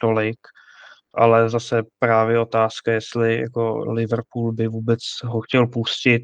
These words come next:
protože t-, z téhleté stejné perspektivy se na to právě bude určitě dívat i Liverpool,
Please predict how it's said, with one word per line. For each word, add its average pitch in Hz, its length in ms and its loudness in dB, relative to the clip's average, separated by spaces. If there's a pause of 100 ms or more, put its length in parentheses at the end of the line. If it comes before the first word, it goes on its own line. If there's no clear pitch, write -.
protože 113 580 0 (220)
t-, - 100 -8 (100)
z - 160 -10
téhleté 113 440 4
stejné 113 360 2
perspektivy 117 720 0
se 120 120 -2
na 113 100 0
to 113 100 -4
právě 113 280 2
bude 110 220 0
určitě 120 360 -4
dívat 113 320 0
i 123 60 4
Liverpool, 113 680 0